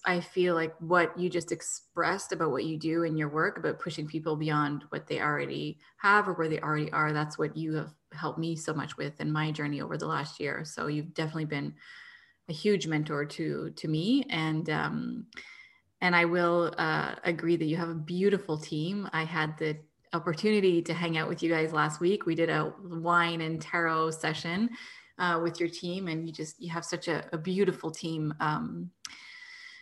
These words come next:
so yeah, uh, one of the things that, um, I wanted to ask you about, one of the things that constantly impresses me about you is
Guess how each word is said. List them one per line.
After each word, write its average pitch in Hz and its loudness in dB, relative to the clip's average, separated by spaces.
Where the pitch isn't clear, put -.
so - 6
yeah, 226 10
uh, 196 6
one 202 6
of - -8
the 381 6
things 202 2
that, 170 6
um, 165 2
I 214 6
wanted 220 8
to 220 4
ask 220 4
you 180 6
about, 151 2
one 226 8
of 294 6
the 247 2
things 214 2
that - 0
constantly 208 2
impresses 170 -2
me 233 2
about 202 -2
you 214 0
is 175 0